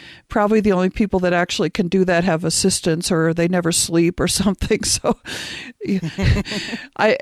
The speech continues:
you know, I, but I do set aside some time for art business and computer and, and try to address that so that it's not just hanging over me.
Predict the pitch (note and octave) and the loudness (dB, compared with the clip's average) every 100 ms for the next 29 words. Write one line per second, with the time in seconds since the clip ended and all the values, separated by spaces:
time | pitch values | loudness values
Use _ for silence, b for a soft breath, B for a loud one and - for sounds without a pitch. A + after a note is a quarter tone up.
0 | - B3+ A#3 G#3 B3+ - - D4 D4 C#4 | -2 0 2 2 2 0 -2 0 2 4
1 | E4+ D4+ E4 A#3+ G#3+ A3+ G3 F#3 - F3 | 4 4 2 0 0 0 0 0 -4 -6
2 | G#3 E3+ F3 F#3+ D3+ D#3 F3 E3+ E3 - | -2 -2 -2 -2 -2 0 -4 -4 -6 -10
3 | F3 F#3 - E3+ D#3 D#3+ D#3+ D#3+ - F3 | -8 -8 -8 -6 -4 -4 -6 -8 -14 -10
4 | - D#3+ D3+ D#3+ _ b b b _ _ | -4 -2 -4 -8 _ b b b _ _
5 | _ _ - G3+ A#3+ C#4 - A3+ - A#3+ | _ _ -4 0 2 2 2 0 0 0
6 | G3+ G#3 F#3+ A3+ G#3 - F#3 - F#3 F#3+ | 0 0 -2 -2 -4 -4 -6 -2 0 0
7 | F3 D#3 F3 G3+ A3 A3+ | -2 0 0 0 0 0